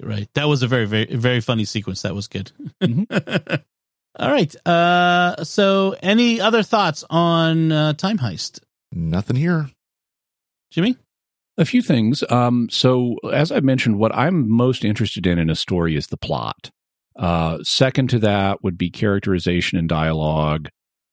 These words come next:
Speaker 2: Things like, um, I, I occasionally will notice background music, but they're way down the list. And directing is something I almost never think about. But there are interesting, there's interesting camera usage and scene transition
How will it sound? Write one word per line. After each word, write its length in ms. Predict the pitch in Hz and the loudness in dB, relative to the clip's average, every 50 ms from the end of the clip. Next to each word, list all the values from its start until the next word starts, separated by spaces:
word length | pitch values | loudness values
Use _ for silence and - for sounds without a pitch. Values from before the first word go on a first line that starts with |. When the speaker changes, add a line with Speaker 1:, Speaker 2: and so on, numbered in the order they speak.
| _ _ _ | _ _ _
Speaker 2:
Things 420 | - 143 156 165 160 147 127 - | 0 0 2 2 0 -2 -2 0
like, 460 | 117 110 104 104 104 95 - - - _ - | 0 2 2 2 0 -2 -4 -8 -14 _ -4
um, 640 | 101 95 92 90 87 87 85 82 80 78 73 - - _ _ _ _ _ _ _ _ _ _ _ _ _ - | -2 0 0 0 0 0 0 -2 -2 -2 -4 -6 -10 _ _ _ _ _ _ _ _ _ _ _ _ _ -4
I, 80 | 113 127 | -4 -2
I 160 | - - 127 | 0 0 0
occasionally 640 | 120 110 - - 139 131 135 143 143 160 160 160 | 0 0 0 0 0 2 2 2 0 0 0 2
will 120 | 156 147 147 | 2 2 2
notice 280 | 147 147 143 139 - | 2 2 0 0 0
background 460 | - - 127 127 - - 135 135 135 135 | 0 0 0 0 0 0 0 2 2 2
music, 320 | 135 131 127 131 131 - | 2 2 2 0 -2 -2
but 120 | - 113 104 | -4 -4 -2
they're 120 | 98 90 87 | 0 -2 2
way 160 | 92 95 90 | 2 2 2
down 200 | 90 98 101 98 | 2 2 2 2
the 60 | 95 | 2
list. 540 | 95 98 98 98 101 104 - - - - - - | 2 2 2 2 2 0 -2 -6 -14 -16 -12 -6
And 420 | 92 87 87 85 82 82 85 80 | -2 -2 0 0 0 0 -2 0
directing 580 | - 107 95 110 127 123 - - 92 80 78 73 | 0 0 2 2 0 0 0 -4 -4 -4 -4 -4
is 200 | - - 87 - | -2 -4 -2 0
something 340 | - 104 92 - 107 98 87 | 0 -2 0 0 0 0 0
I 140 | 85 90 - | 0 0 0
almost 440 | - 98 104 107 107 101 92 - | 0 0 0 2 2 0 0 -2
never 220 | - 92 80 80 78 | -2 -2 -2 -2 -4
think 220 | - 85 76 - | -4 -6 -6 -6
about. 380 | - - - - - - - - _ _ _ _ _ _ _ _ _ _ _ _ - | -6 -8 -8 -10 -10 -12 -16 -20 _ _ _ _ _ _ _ _ _ _ _ _ 0
But 560 | 151 165 143 95 85 80 78 - - - - _ _ _ - | 0 0 0 0 -2 -4 -6 -8 -12 -20 -20 _ _ _ -10
there 280 | 110 107 127 160 175 143 | 0 2 2 2 2 2
are 160 | 127 123 120 - | 0 -2 -2 0
interesting, 760 | 127 139 160 - 196 156 - - - 151 139 139 135 143 - | -2 -2 0 2 0 0 0 0 0 0 2 2 0 -2 0
there's 260 | 117 110 107 101 - | 0 0 0 0 -2
interesting 560 | - 147 139 135 - 160 - - 147 135 123 | 0 -2 -2 0 0 -4 -2 0 0 0 0
camera 400 | - - 127 123 123 131 135 127 | -2 -2 -2 0 0 2 2 2
usage 420 | 123 117 107 104 - - 107 90 95 | 2 2 2 0 0 0 -2 0 0
and 140 | 92 90 - | -2 -2 0
scene 220 | - 151 160 156 | 0 0 0 0
transition 680 | - 101 90 78 73 78 71 65 - - 52 - - | 0 -2 -2 -2 -2 -2 -4 -4 -4 -8 -10 -12 -18